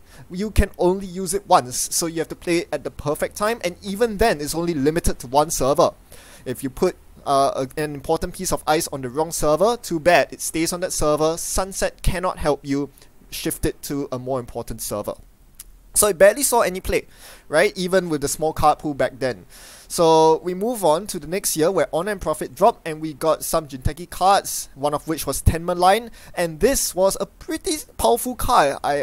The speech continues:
at least, uh, that's what most people thought at first.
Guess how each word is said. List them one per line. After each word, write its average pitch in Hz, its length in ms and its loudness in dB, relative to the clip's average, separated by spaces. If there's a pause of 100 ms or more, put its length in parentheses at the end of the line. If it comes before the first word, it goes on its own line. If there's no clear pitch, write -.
(140)
at - 160 -6
least, 160 320 -4 (100)
uh, 139 240 -2
that's 151 260 -2
what 151 140 2
most 147 220 -8
people 139 240 -8
thought 139 240 0
at 110 100 -6
first. - 420 -4